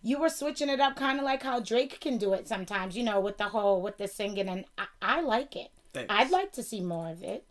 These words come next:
Speaker 2: Thanks.
Speaker 1: Um,
Speaker 2: Trying to be vulnerable, trying to make, 'cause
Speaker 1: um, there's some, it's, there, there's a bunch of people that can relate to this song. There's some people who listening to that song and it's talking about their ass.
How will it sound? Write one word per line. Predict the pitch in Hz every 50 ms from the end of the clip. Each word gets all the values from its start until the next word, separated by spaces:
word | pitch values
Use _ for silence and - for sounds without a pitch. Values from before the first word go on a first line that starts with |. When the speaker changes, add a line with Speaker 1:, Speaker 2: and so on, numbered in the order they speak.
| _ - _
Speaker 2:
Thanks. | - 143 - - - - - - - - -
Speaker 1:
Um, | 208 208 208 208
Speaker 2:
Trying | 202 208 208 202
to | 190 185
be | -
vulnerable, | 139 131 117 113 113 120 120 110 107 120 120
trying | 120 - 151 139 143 143
to | 139
make, | 135 131 135 139 143 131 - - - - - - - - -
'cause | - - - - -
Speaker 1:
um, | 294 320 320 - 285 311 285
there's | 247 254 349 403 415 415
some, | - - 330 311 302 302 294 294 285 -
it's, | 262 233 - -
there, | - 262 302 359 381 359 330 226
there's | 285 311 320 311 302 294 269 - -
a | 247
bunch | 208 202 233 269 269 -
of | 254
people | 240 254 233 - 226 220
that | 208 208 214 214
can | - 233 202
relate | 196 196 202 208 196 196 -
to | -
this | 196 196 - 156
song. | 160 220 190 202 202
There's | 226 277 330
some | 330 339 330 330
people | 330 302 - 294 285 269
who | 226 233
listening | 254 254 - 277 262 247
to | 233 233
that | 226 214 208 -
song | 220 208 214 214 -
and | - 226 233 226
it's | 233 202 -
talking | - 220 233 233 240 233 214
about | 208 202 190 180 185
their | 180 220 233 233 220 -
ass. | 180 175 175 180 - 185 - - -